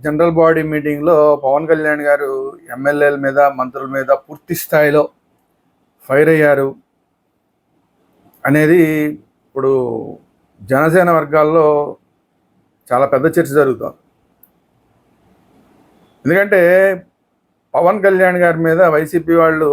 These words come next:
మామూలుగా దాడి చేయట్లా. ఈ తిరుపతి కల్తీ రెడ్డి లడ్డూకి సంబంధించి ఏదో జంతువుల కొవ్వు కలిసిపోయింది, అపరాధం జరిగిపోయిందని చెప్పి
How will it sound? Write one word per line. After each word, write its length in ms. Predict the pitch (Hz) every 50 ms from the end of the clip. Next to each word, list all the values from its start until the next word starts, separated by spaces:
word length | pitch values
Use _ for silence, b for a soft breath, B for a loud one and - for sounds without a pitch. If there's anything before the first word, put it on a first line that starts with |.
| 147 147
మామూలుగా 440 | 139 135 147 165 170 175 175 165 151
దాడి 140 | 143 143 135
చేయట్లా. 340 | 135 135 131 127 120 110 - _ _ _ _ _ _ -
ఈ 120 | 135 135 135 135 127 117 - _ _ _ _ _
తిరుపతి 320 | 160 160 160 185 175 170 165
కల్తీ 400 | 160 156 160 160 160 160 175 170
రెడ్డి 260 | 165 165 160 151 151 151 147 147 143 139 135
లడ్డూకి 360 | 131 131 139 139 147 160 151 143
సంబంధించి 640 | 151 143 143 143 139 139 131 131 123 - 160 139 135 147 - - _ _ _ _ _ _ _ _ _ _ _ _ _ _ _ _ _ _ -
ఏదో 180 | 131 143 160 170 165
జంతువుల 360 | 160 143 147 147 147 175 165 160
కొవ్వు 220 | 156 160 160 156
కలిసిపోయింది, 640 | 151 156 151 147 - - 160 156 156 151 151 151 151 151
అపరాధం 400 | 143 135 139 147 156 160 160 160 156
జరిగిపోయిందని 600 | 156 143 147 139 127 151 147 147 147 147 139 143
చెప్పి 260 | 143 139 - - 160